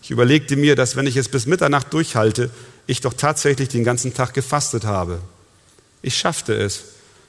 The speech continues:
Direkt um zwölf Uhr und eine Sekunde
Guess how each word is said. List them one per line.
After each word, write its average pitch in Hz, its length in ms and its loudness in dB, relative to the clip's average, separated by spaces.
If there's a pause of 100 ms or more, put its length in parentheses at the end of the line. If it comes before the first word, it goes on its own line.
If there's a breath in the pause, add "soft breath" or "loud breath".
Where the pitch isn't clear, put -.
(140)
Direkt 147 360 0
um 123 200 0
zwölf 139 380 4
Uhr 139 200 2
und 117 100 -2
eine 127 240 2
Sekunde 127 560 2